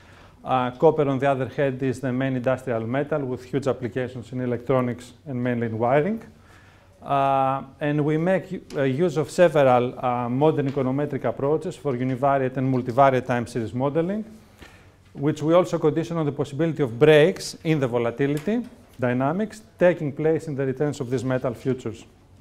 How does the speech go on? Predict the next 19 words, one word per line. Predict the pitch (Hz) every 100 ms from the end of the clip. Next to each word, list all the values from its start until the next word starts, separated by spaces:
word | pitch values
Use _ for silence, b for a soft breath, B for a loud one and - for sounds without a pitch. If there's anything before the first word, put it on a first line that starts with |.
| - - - B B B B B -
And | 143
we | 143 165
also | 180 170
use | 156 147
a | 147
battery | 160 165 147
of | 143
tests | - 165
to | 165
identify | 131 127 127 156 151
the | 127
number | 131 151 151
and | 139 135
estimate | 143 147 147 135
the | 135
timing | 143 143 131
of | 123 110
the | 110
breaks, | 123 156 170 -